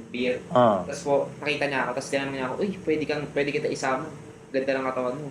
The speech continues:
Speaker 1: sama kita. Stunt,
Speaker 2: Ah.
Speaker 1: pag-i-stunt po."
Speaker 2: So, nag-stuntman ka?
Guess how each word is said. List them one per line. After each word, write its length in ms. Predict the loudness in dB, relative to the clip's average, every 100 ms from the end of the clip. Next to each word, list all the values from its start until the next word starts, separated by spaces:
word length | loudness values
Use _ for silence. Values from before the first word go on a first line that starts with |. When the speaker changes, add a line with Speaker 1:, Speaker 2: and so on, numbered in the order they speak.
| -6
Speaker 1:
sama 240 | -2 -2
kita. 220 | -4 -8 -12 -16 -20 -20 -10
Stunt, 300 | -2 0 0
Speaker 2:
Ah. 100 | -2
Speaker 1:
pag-i-stunt 460 | 0 0 0 0 -2
po." 140 | -8 -8 -18 -20 -2
Speaker 2:
So, 140 | 6 6
nag-stuntman 800 | 8 6 8 10 8 8 6 8
ka? 240 | 8